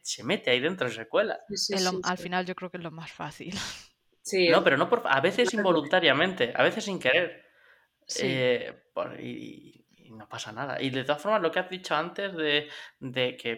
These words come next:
Speaker 1: tú te pensabas que era de, "Mi personaje hace no sé qué".
Speaker 2: Hmm.
Speaker 1: Eh, bueno, eso ta-, es igual de válido. O sea, no, no hay u-, una manera de jugar a rol mejor que otra.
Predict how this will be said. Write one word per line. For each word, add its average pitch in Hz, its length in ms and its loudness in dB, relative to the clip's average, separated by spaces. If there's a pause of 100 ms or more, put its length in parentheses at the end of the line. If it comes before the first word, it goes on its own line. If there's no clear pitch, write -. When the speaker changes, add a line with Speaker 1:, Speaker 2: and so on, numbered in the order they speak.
Speaker 1:
tú 139 120 -6
te 151 100 0
pensabas 135 420 0
que 139 100 -4
era 131 160 0
de, 123 380 -4
"Mi 120 200 -8
personaje 240 420 -2
hace 233 160 -2
no 175 80 -2
sé 131 160 -8
qué". - 240 -8 (340)
Speaker 2:
Hmm. 185 380 -2
Speaker 1:
Eh, - 300 -12
bueno, 120 440 -6
eso 151 260 0
ta-, 123 140 2
es - 340 -6
igual 127 380 4
de 113 60 -10
válido. 135 380 2
O - 40 -12
sea, 113 180 -10
no, 135 720 0 (440)
no 113 400 2
hay 131 280 4
u-, 123 240 -4
una 120 240 -4
manera 117 340 2
de 117 160 0
jugar 117 220 2
a 113 80 4
rol 113 220 0
mejor 113 240 -6
que - 80 -8
otra. - 320 -6